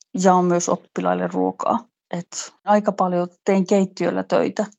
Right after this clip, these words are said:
Erilaisissa keittiöhommissa tein ja olin siivoajana ja olin, olin paikan näyttäjänä teatterissa ja vähän joka paikassa on ollut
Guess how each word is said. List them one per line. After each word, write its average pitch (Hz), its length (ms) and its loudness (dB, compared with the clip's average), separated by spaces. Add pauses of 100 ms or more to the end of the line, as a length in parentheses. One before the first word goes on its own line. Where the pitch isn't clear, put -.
Erilaisissa 180 460 2
keittiöhommissa 180 800 -2
tein 180 300 0
ja 175 400 0
olin 185 200 4
siivoajana 180 720 -2
ja - 260 -4 (440)
olin, 185 400 2 (220)
olin 185 320 2
paikan 180 380 2
näyttäjänä 180 760 -2
teatterissa 175 800 -4
ja 90 440 -2 (640)
vähän 220 340 0 (440)
joka 240 240 2
paikassa - 540 -6
on 180 180 -8
ollut 180 260 -12